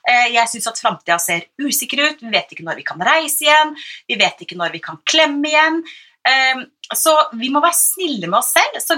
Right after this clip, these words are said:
hvis du får lyst til å legge deg på hjemmekontoret ditt, på den lille sofaen, og lese et ukeblad, eller se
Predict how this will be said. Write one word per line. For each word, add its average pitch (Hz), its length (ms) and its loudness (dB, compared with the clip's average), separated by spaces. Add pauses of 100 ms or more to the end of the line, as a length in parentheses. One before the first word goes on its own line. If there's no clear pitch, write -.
(100)
hvis - 340 -6
du 320 140 -6
får - 180 -6
lyst 208 300 -2
til 262 80 0
å 302 80 -2
legge 190 340 -4
deg - 140 -2
på 247 80 -6
hjemmekontoret 202 580 0
ditt, - 240 2
på 311 80 2
den - 240 4
lille 175 360 4
sofaen, - 600 4 (320)
og 277 240 2
lese 294 460 2
et - 160 -14
ukeblad, 240 840 2
eller 247 240 -2
se - 240 2